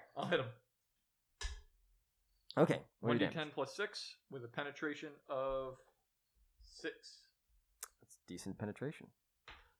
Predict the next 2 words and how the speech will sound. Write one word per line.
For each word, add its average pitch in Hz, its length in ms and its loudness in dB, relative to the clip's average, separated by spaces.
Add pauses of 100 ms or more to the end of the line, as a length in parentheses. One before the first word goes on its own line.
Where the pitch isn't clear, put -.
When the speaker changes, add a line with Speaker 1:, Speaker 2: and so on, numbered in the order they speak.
(2500)
Speaker 1:
That 120 140 -2
is 113 680 -6